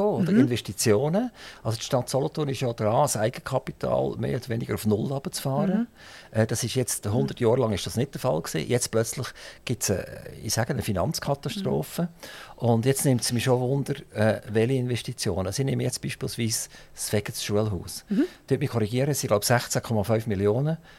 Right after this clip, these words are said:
Speaker 1: die dort verbaut werden. Und ich habe mich mal ein bisschen schlau gemacht, äh, wie viele Schulzimmer sind das, wie viel Grundfläche
Speaker 2: Mhm.
Speaker 1: ist das, oder? Äh, wie, wie sieht das jemand aus? W-, wenn man das würde abreißen und, und neu würde machen,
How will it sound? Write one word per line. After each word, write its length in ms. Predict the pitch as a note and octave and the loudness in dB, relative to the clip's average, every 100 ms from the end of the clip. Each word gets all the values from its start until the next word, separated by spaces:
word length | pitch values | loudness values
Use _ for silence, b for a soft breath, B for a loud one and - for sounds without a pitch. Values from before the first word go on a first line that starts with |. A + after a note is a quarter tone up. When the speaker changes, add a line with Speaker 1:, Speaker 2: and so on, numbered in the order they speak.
| B | B
Speaker 1:
die 100 | A#2+ | -4
dort 220 | A2+ B2+ - | 0 0 -2
verbaut 440 | - G2 B2 - | -2 0 0 -2
werden. 520 | B2+ C#3+ - D3+ E3 - _ B B B B | -4 -4 -4 -2 -4 -4 _ B B B B
Und 520 | B2 A2+ A2 A2 G#2 | 2 4 4 4 0
ich 120 | - C#3 | 0 2
habe 80 | D3+ | 4
mich 100 | B2 | 4
mal 120 | A2+ | 4
ein 40 | |
bisschen 200 | C#3 C#3 | 4 2
schlau 360 | A#2 G#2+ G2+ D3+ | 2 6 6 4
gemacht, 640 | C#3 C3+ D3+ - - - B B B B | 2 2 0 -4 -14 -18 B B B B
äh, 160 | A#2 A#2 - _ - | 2 2 -2 _ -2
wie 80 | B2 | 0
viele 140 | A#2+ | 2
Schulzimmer 500 | A2 B2 C3+ - C#3+ | 2 2 2 0 0
sind 320 | C3+ C3+ C3 | -2 -4 -4
das, 180 | - A#2 | -4 -2
wie 40 | A2+ | -4
viel 80 | G#2 | -2
Grundfläche 480 | - C#3 A#2+ B2 | -2 -2 -2 -2
Speaker 2:
Mhm. 120 | F#3+ A2+ | 0 0
Speaker 1:
ist 140 | - | 0
das, 300 | G#2+ A2+ A#2 | 0 0 -2
oder? 220 | F#2 B2+ - _ - _ _ _ _ - - | -4 -4 -6 _ -20 _ _ _ _ -20 -8
Äh, 120 | F2 | -6
wie, 120 | - | -4
wie 80 | G2+ | -4
sieht 180 | - A2 | -2 -4
das 80 | G#2 | -4
jemand 200 | A2 B2+ | -4 -6
aus? 140 | A#2+ - | -6 -10
W-, 60 | A2+ A#2+ - | -12 -10 0
wenn 140 | A#2+ | 2
man 60 | A2 | 2
das 100 | A2 | 0
würde 160 | B2 G#2+ | 2 2
abreißen 420 | B2+ B2 A#2+ B2 | 2 0 -2 -4
und, 160 | G#2+ | -4
und 140 | A2+ A2 | -6 0
neu 180 | G#2 G#2+ | 0 0
würde 120 | F2 | -2
machen, 360 | F2+ - - | -4 -4 -4